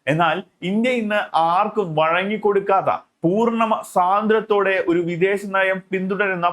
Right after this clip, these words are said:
പുതിയൊരു ശക്തിയായി ഉയരാൻ ശ്രമിക്കുകയാണെന്ന് അമേരിക്ക ഇപ്പോൾ തിരിച്ചറിഞ്ഞിരിക്കുകയാണ്. ഈ ഒരു പുതിയ ആഗോളമായിട്ടുള്ള വിദേശ നയം അമേരിക്കയുടെ ആഗോള മേധാവിത്വത്തിന് വളരെ വലിയൊരു വെല്ലുവിളി ഉണ്ടാക്കാനായിട്ട് കാരണമാവും.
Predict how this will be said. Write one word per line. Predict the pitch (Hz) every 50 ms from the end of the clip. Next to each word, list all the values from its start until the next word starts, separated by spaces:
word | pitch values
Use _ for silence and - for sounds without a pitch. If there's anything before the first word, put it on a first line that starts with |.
| 175 -
പുതിയൊരു | 180 180 180 202 202 202 196 202
ശക്തിയായി | 196 185 - _ - 196 196 190 190 190 185 180 - - _ _ -
ഉയരാൻ | 156 175 175 185 190 196 202 202
ശ്രമിക്കുകയാണെന്ന് | - - 190 185 190 175 190 190 196 190 185 180 170 147 135 120 - _ -
അമേരിക്ക | 127 135 143 151 147 147 160
ഇപ്പോൾ | 139 143 151 151 147 - -
തിരിച്ചറിഞ്ഞിരിക്കുകയാണ്. | 165 160 185 175 - - 170 131 131 131 123 120 120 120 120 123 123 120 127 156 180 170 - - - _ _ _ _
ഈ | - 175 220 247
ഒരു | 254 247 247 247 247 247 - _ _ -
പുതിയ | 165 180 165 208 220 240 226 - - - _ _ _ - -
ആഗോളമായിട്ടുള്ള | 156 170 180 190 196 220 220 220 214 214 202 196 185 175 190 185 175 160
വിദേശ | 160 156 151 175 185 190 185 208
നയം | 185 175 170 160 131 110 -
അമേരിക്കയുടെ | - 131 151 170 190 208 185 190 190 180 190 190 180 - -
ആഗോള | 147 147 156 165 165 180 196 208 202
മേധാവിത്വത്തിന് | 196 190 185 185 165 185 190 196 196 190 - 185 160 170 170 175 180 180 170 143
വളരെ | 143 143 156 170 175 190 202
വലിയൊരു | 196 165 170 175 185 180 175 175 160
വെല്ലുവിളി | 160 160 160 165 180 196 202 220 226 220 190
ഉണ്ടാക്കാനായിട്ട് | 175 170 165 165 160 160 160 160 147 135 135 110 127
കാരണമാവും. | 117 127 107 104 - 123 123 123 127 139 165 185